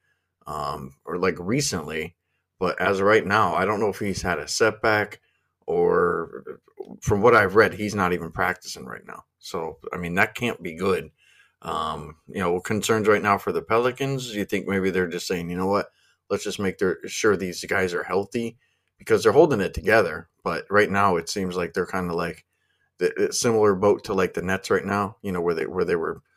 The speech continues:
looking good and things like that with the bench players. But now it seems like they're on the slide right now. So,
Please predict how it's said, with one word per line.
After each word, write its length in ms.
looking 320
good 260
and 80
things 220
like 180
that 220
with 180
the 80
bench 300
players. 320
But 160
now 160
it 80
seems 200
like 140
they're 260
on 140
the 60
slide 340
right 180
now. 200
So, 400